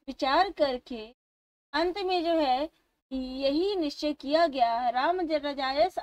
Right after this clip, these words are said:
आपन नीका, कि राम जी की आज्ञा में ही जो है अपना कल्याण है। निजपन तजी राखे उपन मोरा,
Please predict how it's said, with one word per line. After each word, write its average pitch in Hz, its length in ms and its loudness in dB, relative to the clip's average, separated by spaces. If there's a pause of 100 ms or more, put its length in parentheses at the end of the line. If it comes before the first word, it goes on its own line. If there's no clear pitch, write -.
आपन 339 400 2
नीका, 233 580 -4 (340)
कि 262 80 0
राम 311 300 4
जी 339 120 0
की 302 240 -4 (140)
आज्ञा 240 440 2
में 285 200 -2
ही 277 240 -2
जो 247 120 -4
है 254 220 -2
अपना 254 560 -6 (440)
कल्याण 240 480 2
है। 262 500 -14 (520)
निजपन 403 600 0
तजी 294 680 0
राखे 254 400 0
उपन 381 340 2
मोरा, 233 480 -4